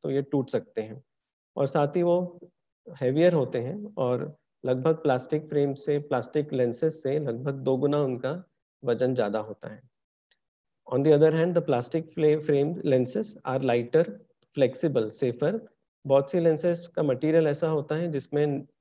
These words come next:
inherent यूवी blocking capacity होती है। इसके common एग्जांपल्स है सीआर थर्टी नाइन, जो पहले बहुत चलता था, अभी भी चलता है, और polycarbonate, trivex, ये एक नए उसके, अ, polymers हैं।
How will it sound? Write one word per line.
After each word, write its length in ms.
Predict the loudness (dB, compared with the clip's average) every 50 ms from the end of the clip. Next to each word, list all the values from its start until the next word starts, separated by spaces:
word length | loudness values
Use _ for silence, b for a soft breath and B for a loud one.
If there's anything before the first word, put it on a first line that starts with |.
| _ _ -4
inherent 540 | -2 -2 0 2 2 4 4 4 2 0 -4
यूवी 320 | -2 -2 -2 0 0 0
blocking 400 | 2 2 0 0 0 -2 -4 -4
capacity 520 | -4 -4 -4 -6 -6 -6 -8 -8 -8 -8
होती 260 | -8 -8 -10 -10 -12 -12
है। 160 | -14 -14 -18 -20 _ _ _ _ _ _ _ _ _ _ -12
इसके 240 | -12 -6 -2 -2 -2
common 420 | 0 0 0 0 2 0 0 0
एग्जांपल्स 600 | -2 -2 -2 0 0 0 0 -2 -2 -4 -4 -2 -4
है 100 | -4 -4
सीआर 400 | -4 -4 -2 0 0 0 0 -2
थर्टी 240 | -4 -6 -4 -2 -2
नाइन, 240 | 0 0 -2 -2
जो 100 | -2 -4
पहले 280 | -4 -4 -4 -4 -2 -2
बहुत 240 | -2 -2 -4 -4 -4
चलता 280 | -6 -6 -4 -6 -8
था, 260 | -8 -8 -8 -10 -10 -12 _
अभी 200 | -8 -4 -2 -2
भी 120 | -2 -2 -2
चलता 340 | -4 -4 -6 -6 -8 -8
है, 160 | -8 -8 -10 -12 -14 _ _ _ _ _ _ _ _ _ _ _
और 160 | -2 -2 -2 0
polycarbonate, 880 | 0 0 2 4 4 4 4 4 2 2 2 2 2 2 0 -2 -2
trivex, 720 | 0 2 2 2 2 0 -2 -2 -4 -6 -10 -10 -10 _ _ _ _ _ _ -6
ये 180 | -2 -2 0 -2
एक 240 | -2 -6 -10 -12 -8
नए 300 | -4 0 2 2 2 2
उसके, 600 | 0 -4 -10 -16 -14 -8 -4 -2 -2 -2 -2 -4
अ, 100 | -8 -12 _ _ _ _ _ _ _ _ -10 -8 -8 -8 -8 -10 -8 -4
polymers 540 | -2 0 0 0 0 -2 -4 -4 -6 -6 -6
हैं। 180 | -6 -8 -8